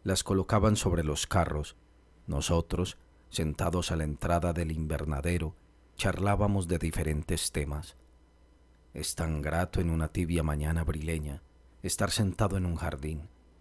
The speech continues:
escuchando el piar de los pájaros y ver cómo las flores, al ser puestas en libertad, saludan al sol. De la colocación de las plantas se ocupaba el propio jardinero,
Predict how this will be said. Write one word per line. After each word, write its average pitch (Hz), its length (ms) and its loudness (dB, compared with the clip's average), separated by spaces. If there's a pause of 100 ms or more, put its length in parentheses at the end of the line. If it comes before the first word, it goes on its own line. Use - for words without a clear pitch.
(160)
escuchando 80 640 -2
el 80 100 -4
piar 78 360 -2
de 80 100 0
los 73 220 -4
pájaros 80 680 -2 (260)
y 85 100 -4
ver 82 200 -2
cómo 95 220 2
las 82 180 -2
flores, 71 480 -4 (480)
al 76 180 0
ser 80 240 0
puestas - 480 -2
en 82 100 0
libertad, 76 580 -2 (500)
saludan 76 640 -2
al 76 220 -8
sol. - 340 -4 (1800)
De 107 160 2
la 104 140 2
colocación 104 560 4
de 113 80 8
las 95 180 4
plantas 98 460 2
se 98 80 2
ocupaba 90 440 0
el 85 120 -2
propio 90 340 2
jardinero, 85 600 0